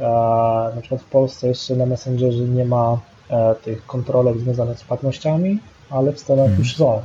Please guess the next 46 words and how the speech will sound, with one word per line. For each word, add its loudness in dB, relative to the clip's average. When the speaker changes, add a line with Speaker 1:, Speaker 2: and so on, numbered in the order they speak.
Speaker 1:
więc -8
jeżeli 0
potestujemy 0
sobie -2
nowinki, 0
jakby -6
tak -8
będąc -4
w -10
Stanach 0
trochę, -4
no -2
to 2
jak 4
przyjdą 0
do 0
Polski, -2
no -4
to -4
możemy 0
być -4
ci -20
pierwsi, -4
którzy -4
umieją 0
to 2
zrealizować, -2
więc -18
na -10
pewno 0
właśnie -2
warto 0
śledzić, -2
co -10
się -10
dzieje 0
na, -2
na -2
zagranicą. -2
No 0
oczywiście -4
czytać 0
jakieś -6
blogi, 2
magazyny -2
technologiczne, -2